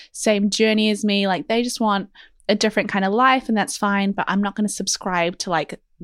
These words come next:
their pace of getting things done." It is not a sprint. It is, like, a slow and steady marathon, like,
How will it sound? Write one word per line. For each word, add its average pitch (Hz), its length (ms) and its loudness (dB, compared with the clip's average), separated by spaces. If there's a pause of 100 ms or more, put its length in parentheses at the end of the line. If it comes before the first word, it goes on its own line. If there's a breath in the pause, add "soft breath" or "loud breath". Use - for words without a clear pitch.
(320)
their 185 540 4 (300)
pace - 640 -2 (160)
of 170 440 0 (180)
getting 190 240 0
things 160 300 -4
done." 170 320 -2 (440 loud breath)
It 240 100 2
is 240 140 0
not 220 200 2
a 302 80 0
sprint. - 480 -6 (560)
It 202 100 0
is, 208 420 2
like, 208 180 -2
a 208 40 2
slow 254 960 2 (300)
and 185 160 -4
steady 226 960 0
marathon, 190 1200 2
like, 151 400 -2